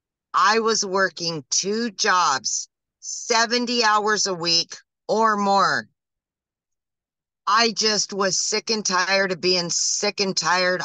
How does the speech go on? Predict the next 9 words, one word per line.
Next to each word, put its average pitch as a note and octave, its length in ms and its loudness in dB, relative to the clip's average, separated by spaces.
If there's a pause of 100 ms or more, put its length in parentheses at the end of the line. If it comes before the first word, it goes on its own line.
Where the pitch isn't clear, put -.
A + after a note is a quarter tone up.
I D#3 160 0
was D#3 280 -2
tired F#3+ 500 0
of D3+ 160 -6
the D3+ 80 -4
struggle, G3+ 760 0 (540)
and G3 220 0
I F3+ 220 2
really F#3+ 640 0